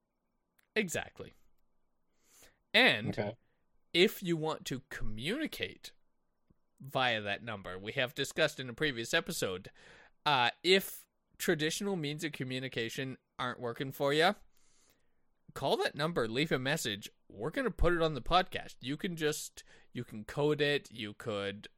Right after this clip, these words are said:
Speaker 1: put it straight out there, but all you have to do is leave a message. We will put it out to the world, and exactly one week later, if a response message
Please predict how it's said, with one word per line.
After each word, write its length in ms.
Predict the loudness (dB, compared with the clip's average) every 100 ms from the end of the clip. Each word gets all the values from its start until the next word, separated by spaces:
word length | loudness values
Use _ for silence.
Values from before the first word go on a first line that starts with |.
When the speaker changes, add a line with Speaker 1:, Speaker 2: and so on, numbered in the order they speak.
| _
Speaker 1:
put 180 | 2 2
it 140 | 2
straight 380 | -2 -4 -2 0
out 180 | -2 -2
there, 360 | 0 0 -2 -4 -16 -20 _ _ _ _
but 260 | 4 4 2 -6
all 160 | 0 2
you 100 | 4
have 160 | 4 0
to 80 | 0
do 120 | 0
is 140 | 0
leave 200 | 0 -2
a 40 | -2
message. 640 | -4 -2 0 0 0 -8 -8 -8
We 160 | -4
will 120 | -4 2
put 220 | 6 8
it 100 | 8
out 160 | 4
to 80 | 0
the 100 | -4
world, 460 | 0 0 2 -2 -4 -20 -20 -20 _ 0
and 180 | 2 4
exactly 640 | 2 0 0 0 0 -2
one 380 | -2 -2 -2 2
week 260 | 0 0 0
later, 560 | 2 4 2 -2 -4 -6 -18 _ _ _ _ -4
if 240 | 2 2 2
a 120 | 0
response 560 | 2 2 0 -4 -4 -2
message 460 | -4 -2 -2 -4